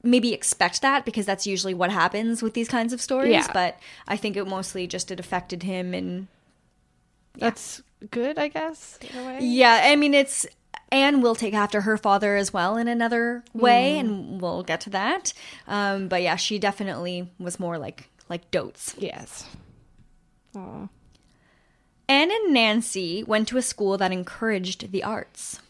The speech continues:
Speaker 1: Ah, remember those days when schools encouraged the arts?
Speaker 2: <laughs>
Speaker 1: Anne began playing the flute. While this was great for her, her weight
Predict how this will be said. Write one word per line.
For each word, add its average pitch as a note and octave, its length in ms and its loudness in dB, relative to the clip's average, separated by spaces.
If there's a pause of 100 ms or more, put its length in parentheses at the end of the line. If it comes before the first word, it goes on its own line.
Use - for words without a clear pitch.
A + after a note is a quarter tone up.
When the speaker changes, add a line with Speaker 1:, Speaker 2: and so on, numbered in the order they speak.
(180)
Speaker 1:
Ah, A#3 340 2
remember D4 280 6
those C#4 260 4
days C4 380 4
when G3+ 120 -6
schools A#3 320 -2
encouraged A3+ 480 4
the A#3 120 10
arts? - 340 12
Speaker 2:
<laughs> D#4 540 0 (560)
Speaker 1:
Anne B3 240 6
began D#4+ 300 4
playing A#3 240 4
the C4 40 0
flute. - 500 0 (460)
While A#3 240 8
this B3+ 160 2
was A#3+ 120 0
great A4+ 260 4
for D#4+ 120 4
her, G3+ 440 2
her A3+ 300 0
weight C#4 400 -2